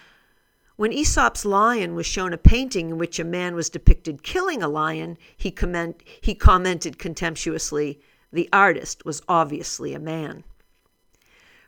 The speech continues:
Primitive beliefs about man and his place in nature are usually flattering.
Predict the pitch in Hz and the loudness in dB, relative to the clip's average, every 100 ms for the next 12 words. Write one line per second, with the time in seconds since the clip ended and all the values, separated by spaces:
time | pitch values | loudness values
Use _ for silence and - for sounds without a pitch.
0 | - 339 339 294 240 180 202 208 247 - | 6 6 6 0 -2 0 0 2 0 0
1 | 208 180 175 180 185 196 190 170 170 - | -2 2 0 0 0 0 -2 -4 -8 -8
2 | - 180 170 165 165 185 220 - 180 - | -4 -2 -2 -4 -4 -2 -2 -2 -6 -6
3 | 269 381 370 196 170 165 175 180 196 180 | -4 0 0 0 -2 -4 -2 0 0 -2
4 | 156 139 | -4 -12